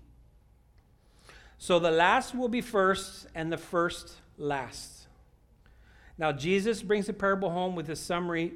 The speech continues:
uh, to its meaning. The last will be first, and the first last. And, and in their way of thinking,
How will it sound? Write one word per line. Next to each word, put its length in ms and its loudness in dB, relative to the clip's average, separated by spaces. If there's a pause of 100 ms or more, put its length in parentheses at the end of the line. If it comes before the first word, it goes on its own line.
uh, 160 -6
to 100 -8
its 180 -10
meaning. 360 -6
The 100 -6
last 320 -2
will 80 -6
be 100 -4
first, 520 -2 (440)
and 140 -8
the 40 -6
first 380 -8
last. 360 -12
And, 180 -8
and 180 -6
in 140 0
their 140 4
way 200 4
of 80 -2
thinking, 500 -2